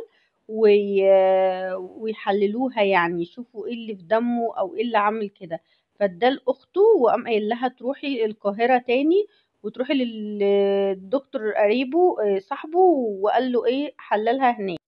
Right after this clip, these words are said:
خرجت ماجي عليه بقى وهي لابسة الجلابية الفلاحي وبتقول له ايه رأيك، وهو دماغه مشغولة وعمال يقول، آه،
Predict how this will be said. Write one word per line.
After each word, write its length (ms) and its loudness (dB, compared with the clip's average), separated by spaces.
خرجت 400 -2
ماجي 280 2
عليه 320 2
بقى 380 4
وهي 320 2
لابسة 340 0
الجلابية 600 0
الفلاحي 680 -2
وبتقول 480 -4
له 160 -2
ايه 100 2
رأيك، 400 -2
وهو 340 6
دماغه 360 2
مشغولة 680 0
وعمال 400 0
يقول، 640 -6
آه، 460 -2